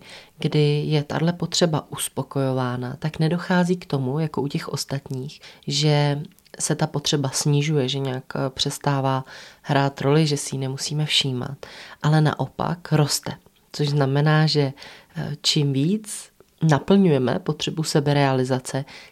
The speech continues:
tím víc zároveň se zvětšuje taková, eh, se zvětšuje ten prostor, potenciál pro to, aby se dalo seberealizovat se ještě víc. <laughs> No a samozřejmě na ten vrchol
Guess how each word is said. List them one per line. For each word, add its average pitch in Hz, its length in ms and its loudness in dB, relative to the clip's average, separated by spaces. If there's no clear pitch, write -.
tím 185 280 2
víc 127 360 -4
zároveň 143 580 0
se 170 160 -2
zvětšuje 151 720 0
taková, 147 680 0
eh, 151 200 -2
se 170 140 -2
zvětšuje 156 400 2
ten 165 160 2
prostor, 160 580 2
potenciál 156 640 2
pro 139 220 -2
to, 147 400 -2
aby 160 240 6
se 175 160 6
dalo 160 180 6
seberealizovat 147 840 4
se - 100 2
ještě 139 400 4
víc. - 360 -4
<laughs> 185 60 2
No 185 120 4
a - 20 2
samozřejmě 185 380 6
na 175 100 6
ten 190 200 4
vrchol 185 440 0